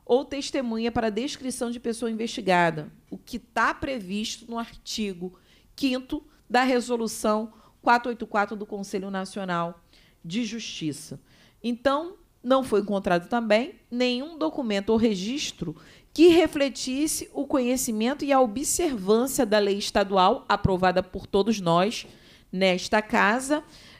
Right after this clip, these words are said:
a Lei dez mil cento e quarenta e um, de dezoito de outubro de dois mil e vinte e três,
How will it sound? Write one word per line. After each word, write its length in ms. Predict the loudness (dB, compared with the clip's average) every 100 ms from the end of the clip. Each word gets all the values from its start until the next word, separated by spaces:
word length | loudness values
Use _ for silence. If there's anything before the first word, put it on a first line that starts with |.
| _
a 120 | 4
Lei 300 | 6 4 2
dez 380 | 4 4 4 -2
mil 480 | -4 0 0 0 -4 -18 _ _
cento 520 | -10 -2 0 0 -2
e 60 | -2 0 -2 -6 _ -4 -2 -2 0
quarenta 380 | 0 0 -2
e 20 | -2
um, 240 | -4 -6
de 120 | -8
dezoito 440 | -6 -2 -2 -2 -2
de 100 | -4
outubro 400 | -2 -6 -6 -6
de 120 | 0
dois 240 | 0 0
mil 140 | -2 -6
e 40 |
vinte 200 | -6 -10
e 60 | -4
três, 300 | -2 -2